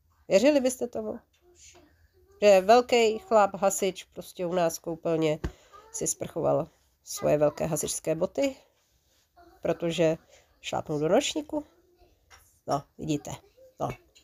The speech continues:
A takových, takových detailů tam bylo tolik, že jsem je opravdu musela trošku eliminovat do takové uvěřitelné míry. Tak, všechny vás zdravím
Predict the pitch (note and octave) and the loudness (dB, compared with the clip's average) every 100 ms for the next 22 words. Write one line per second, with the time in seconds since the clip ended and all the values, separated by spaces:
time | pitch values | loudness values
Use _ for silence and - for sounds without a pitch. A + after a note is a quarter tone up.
0 | _ _ _ _ _ - F3 F3 G3+ F3+ | _ _ _ _ _ -8 -2 0 2 2
1 | D#3+ - _ _ - - A3 F#3+ E3+ D#3+ | 0 -8 _ _ -8 0 2 2 0 0
2 | E3+ E3 D#3+ - D3+ D#3 D3 - E3+ D#3+ | 2 2 0 -4 -6 -2 -4 -2 0 4
3 | D#3+ D#3 - _ _ G3 - F#3 F3 - | 2 0 -10 _ _ -4 0 0 0 -4
4 | - G#3+ F#3 E3+ D3+ - - F3 G#3+ - | 2 4 4 2 -4 -6 -4 0 2 2
5 | - F#3 D#3+ D3+ F3 D3 - - - - | 2 2 2 -2 -6 -8 -8 -12 -14 -6
6 | D3+ D3+ D3+ D#3 D3+ C#3+ A2+ - D#3 - | -2 0 0 2 0 0 -2 -6 -10 -10
7 | - D#3 D3+ - F#3+ G3 F3+ F3+ - E3 | -10 -6 -6 -2 4 6 6 2 -2 2
8 | D3+ D3 C#3+ C#3 C#3+ D3+ D#3 D#3 D3+ - | 2 2 0 -2 -4 0 2 2 0 -4
9 | _ _ _ _ _ - - - - D#4 | _ _ _ _ _ -20 -20 -18 6 8
10 | G4 G4 - _ _ _ _ _ _ - | 8 4 -16 _ _ _ _ _ _ 0
11 | E4 E4+ D#4+ C#4+ E3+ - D#3+ E3 F#3+ A3+ | 4 6 6 6 2 -4 -6 4 4 6
12 | D#4+ | 6